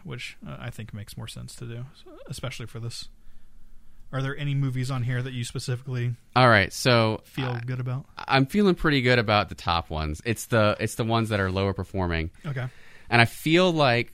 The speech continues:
Speaker 2: movies like Scary Movie,
Speaker 1: Uh-huh.
Speaker 2: um, are on here purposely to, to trip me up.
Speaker 1: Okay.
Speaker 2: Right? Like,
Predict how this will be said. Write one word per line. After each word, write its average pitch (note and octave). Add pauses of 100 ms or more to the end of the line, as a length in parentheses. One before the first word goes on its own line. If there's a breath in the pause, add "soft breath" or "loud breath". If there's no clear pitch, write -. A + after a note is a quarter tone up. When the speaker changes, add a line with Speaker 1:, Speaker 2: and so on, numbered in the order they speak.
Speaker 2:
movies A#2
like G2+
Scary G#2+
Movie, A2
Speaker 1:
Uh-huh. B2+
Speaker 2:
um, G#2 (1080)
are A2
on A2+
here A2+
purposely A2+
to, F#2 (560)
to -
trip G#2+
me F2
up. C#2+ (120)
Speaker 1:
Okay. B2+ (280)
Speaker 2:
Right? G2+
Like, G2+